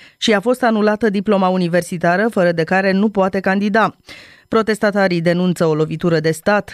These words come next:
arestarea lui Ekrem İmamoğlu, care duminică urma să fie desemnat candidatul Partidului Republican al Poporului pentru alegerile prezidențiale. Turcia se confruntă nu doar cu proteste, ci și cu retrageri de investiții după arestarea liderului opoziției.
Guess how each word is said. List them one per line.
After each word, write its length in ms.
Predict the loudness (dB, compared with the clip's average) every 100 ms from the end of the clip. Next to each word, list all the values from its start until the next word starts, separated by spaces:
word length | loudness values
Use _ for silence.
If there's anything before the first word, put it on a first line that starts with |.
| -6
arestarea 560 | -4 -4 -2 -2 0
lui 160 | 0 0
Ekrem 380 | -2 0 0 0
İmamoğlu, 680 | -2 0 0 2 2 0 0
care 540 | -2 0 0 0 -2
duminică 500 | -2 0 2 2 0
urma 260 | 0 0 -2
să 120 | -2
fie 180 | -2 -2
desemnat 560 | 0 -2 0 0 0 -4 -18 -20 _
candidatul 640 | -2 0 0 -2 -2 -2 -2
Partidului 600 | -2 -2 -4 -2 0 0
Republican 600 | 0 -2 -4 -2 -2 0
al 140 | -2
Poporului 600 | 0 -2 0 0 0 0 0
pentru 320 | -2 0 0
alegerile 680 | 0 0 0 -2 0 0
prezidențiale. 920 | 0 -2 -2 -2 -2 0 0 2 0 -4 -10 -20 -20 -20 -16
Turcia 380 | -2 0 2 -2
se 160 | 0 -2
confruntă 540 | 0 0 2 0 2
nu 140 | 0 0
doar 180 | -2
cu 100 | -2
proteste, 640 | -2 -2 0 -2 0 -2 -2
ci 180 | -4 -2 0
și 200 | 0 -2
cu 140 | -2 0
retrageri 580 | 0 0 -2 0 -2 0
de 80 |
investiții 840 | 0 2 0 -2 -4 -4 -2 -4 -4
după 280 | -4 -2 0
arestarea 560 | -2 -2 -2 0 0
liderului 500 | 0 0 -2 0 0
opoziției. 680 | 0 0 -2 -4 -2 -2 -2